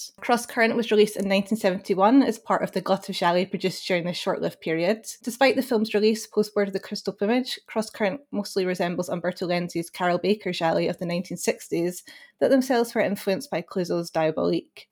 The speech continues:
Yet Ricci clearly takes elements of the new Argento-styled thriller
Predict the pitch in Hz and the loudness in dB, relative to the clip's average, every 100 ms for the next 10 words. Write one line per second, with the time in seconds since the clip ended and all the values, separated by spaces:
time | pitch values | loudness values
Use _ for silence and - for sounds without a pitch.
0 | - 247 285 - 277 - 320 285 277 165 | 0 4 4 4 -2 0 2 2 2 -2
1 | - 175 180 175 - 202 202 190 175 185 | 0 0 0 -4 -4 -2 0 0 0 2
2 | 214 233 196 - 160 160 - 160 156 160 | 2 4 0 0 -2 -2 -2 0 2 2
3 | - | -2